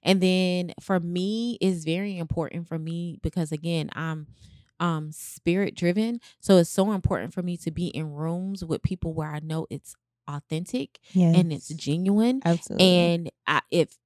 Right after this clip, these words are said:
Speaker 1: if I'm in a church and I don't feel that it's
Speaker 2: <laughs>
Speaker 1: genuine, or, you
Speaker 2: I
Speaker 1: know,
Speaker 2: gotta go.
Speaker 1: I, I,
Speaker 2: <laughs>
Speaker 1: just being honest, like, I can't, I've probably received more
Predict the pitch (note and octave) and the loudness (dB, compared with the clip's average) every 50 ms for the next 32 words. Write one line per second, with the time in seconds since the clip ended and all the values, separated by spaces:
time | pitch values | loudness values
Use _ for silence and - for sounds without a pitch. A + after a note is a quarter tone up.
0 | _ _ - F#3 - - - A3+ D#4 E4+ D4 G#3+ E3 C3+ C3 - - - - F3 | _ _ 2 2 4 6 6 6 8 6 4 0 0 -2 -4 -6 -6 -4 -2 -2
1 | G#3+ A3+ - - - - - D#3 D#3+ D#3+ E3+ F#3+ F3 - - - - - D#3+ E3+ | 0 -2 -2 -6 -10 -10 -6 -4 0 2 2 2 2 0 -2 -6 -6 -2 0 0
2 | F3+ F#3 G3 G3 G3+ G#3 G#3 G3 G#3 - - - - - - - - D3+ C#3 E3 | 2 2 0 0 -2 -2 0 4 8 10 10 10 10 8 0 -8 -8 -8 -6 -6
3 | G3 G#3+ A3+ A#3 A#3 B3 B3 B3 B3 - - - - - - - G#3 A#3 A#3 A3 | -6 -6 -6 -6 -6 -6 -6 -6 -8 -10 -14 -20 -20 -2 4 8 8 10 10 10
4 | A3 A#3 C4 D4+ F#4 F4+ E4+ D#4 D4+ D4+ G3 F#3+ F#3 E3+ E3 E3+ F3 F#3+ G#3 G#3+ | 10 8 6 4 0 0 0 2 4 4 6 6 6 4 4 4 4 4 4 4
5 | F#3+ D#3 D#3 E3 G#3 C4 B3+ A#3+ A#3 A3+ A3 G3+ - - F#3+ A3+ D4+ D#4+ C4 G#3+ | 2 2 2 4 6 6 8 8 6 6 4 0 -2 -4 2 4 4 4 4 4
6 | G3+ B3+ C#4 C4 - - - G#3+ D#4+ F#4+ D#4 G3+ F3 F3 - - F#3+ F3+ - - | 2 2 2 2 -2 0 0 -2 0 0 0 0 0 0 2 2 0 0 0 -2
7 | F#3 G#3 - - - C#4 C4+ C4 B3+ - - - - _ _ _ - - A3 B3 | -4 -4 -4 -6 -6 -4 -2 -2 -4 -6 -8 -14 -20 _ _ _ 2 4 4 4
8 | B3+ C4 C4 - - - A#3 A3 A3 A3 G#3 G3+ G#3+ G#3+ G#3 G3+ F3+ F#3+ F#3 - | 4 2 0 -2 -4 -4 -2 0 0 0 0 -2 -4 -4 -2 -2 0 0 -2 -2
9 | - G3+ G3 F#3+ F#3 F3 F3 E3+ E3+ F3 F#3 F#3 F#3 F3+ F3+ F3 E3+ E3+ E3+ E3+ | -2 -4 -2 -2 -4 -4 -6 -4 -2 0 0 2 2 2 2 2 0 0 -2 -2